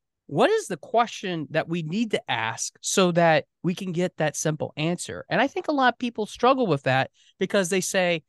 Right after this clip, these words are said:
"Well, it's because of money," or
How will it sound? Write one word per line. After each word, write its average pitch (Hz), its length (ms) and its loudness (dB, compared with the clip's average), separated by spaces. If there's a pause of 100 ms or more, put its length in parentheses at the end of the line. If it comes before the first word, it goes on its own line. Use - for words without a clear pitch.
(300)
"Well, 190 320 0 (120)
it's 175 160 -6
because 170 260 -6
of 151 60 0
money," 131 360 -2 (420)
or 180 360 4